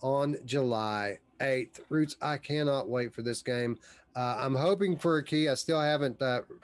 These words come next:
s-, received any word, uh, back from the developers whether or not we get one. But even if we do, I'm buying the game anyway. Like, i-, if they send me a key on one platform,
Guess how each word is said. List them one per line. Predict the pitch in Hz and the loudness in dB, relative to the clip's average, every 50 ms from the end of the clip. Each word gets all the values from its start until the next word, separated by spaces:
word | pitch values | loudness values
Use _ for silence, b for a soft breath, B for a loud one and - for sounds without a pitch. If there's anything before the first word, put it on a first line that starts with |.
| - _ | -20 _
s-, | - - - - | -14 -14 -12 -8
received | - 127 113 - 147 147 135 139 | -8 -8 -4 -2 -2 0 2 2
any | 143 135 120 | 2 2 2
word, | 110 113 135 143 139 131 127 107 b b b b b b b _ 117 | 2 2 2 2 2 2 0 -2 b b b b b b b _ -6
uh, | 117 113 113 | -4 -4 -4
back | 113 117 143 135 120 - | -2 -2 -2 -2 -2 -2
from | - 127 | -2 -2
the | 123 | -2
developers | 113 117 123 147 151 156 151 - 139 120 | 0 0 0 0 0 0 0 -2 -2 0
whether | 117 135 135 127 123 127 | 0 0 0 2 2 2
or | 127 | 2
not | 131 127 101 | 0 0 -2
we | 117 117 | -4 -4
get | 110 113 151 156 123 | -2 -2 -2 -2 -2
one. | 139 147 147 147 151 143 B B B B - | 0 0 2 2 2 0 B B B B -4
But | 147 143 - | -4 -2 0
even | 196 208 247 240 269 247 | 2 2 2 2 4 4
if | 254 254 - | 4 4 4
we | 214 240 226 180 | 2 2 2 2
do, | 139 120 190 240 254 214 165 143 131 117 107 - _ _ _ _ _ _ _ _ _ - | 0 2 4 6 6 6 6 4 2 -2 -6 -12 _ _ _ _ _ _ _ _ _ -6
I'm | 143 135 135 | -4 -2 0
buying | 147 156 156 160 151 | 0 0 2 2 0
the | 147 | 0
game | 135 147 143 139 135 | 0 0 0 2 2
anyway. | 131 120 113 104 95 90 90 92 | 2 0 0 -2 -2 -4 -4 -4
Like, | 117 127 123 123 - B B B B B 143 | -2 -2 -2 -2 -4 B B B B B -2
i-, | 156 156 - | -2 0 0
if | 156 - - | -2 -2 0
they | 185 185 185 | 0 2 2
send | 180 - 214 220 220 220 | 2 2 2 2 4 4
me | 226 208 | 4 4
a | 185 | 2
key | 175 - 202 214 208 | 2 2 2 2 4
on | 196 185 170 165 | 4 4 4 4
one | 165 180 196 190 | 4 4 4 2
platform, | 160 170 196 202 190 185 - 190 196 196 196 170 | 0 0 0 0 0 0 2 2 4 4 4 2